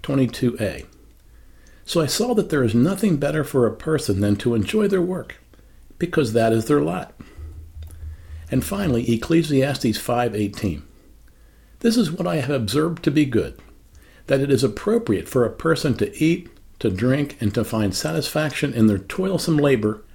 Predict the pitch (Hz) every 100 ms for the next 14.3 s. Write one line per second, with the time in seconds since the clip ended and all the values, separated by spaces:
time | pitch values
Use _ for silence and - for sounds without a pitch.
0 | - 135 151 156 - 92 87 98 - -
1 | - - - 156 143 131 - 175 196 151
2 | 151 143 147 113 104 107 - - 110 120
3 | 113 98 107 87 78 71 - - - -
4 | - - - - - 127 175 196 170 143
5 | - 139 82 73 - - - - - -
6 | - - - - - - - - 160 151
7 | 185 220 - 185 - 135 - - - -
8 | - 120 139 156 - 139 110 107 120 139
9 | 240 - - - - - - - - -
10 | - - - 214 220 - 175 110 107 117
11 | 139 147 143 - 160 - 92 80 85 98
12 | 98 - - - - 170 170 - - -
13 | 190 190 170 139 151 156 - 147 165 139
14 | 98 78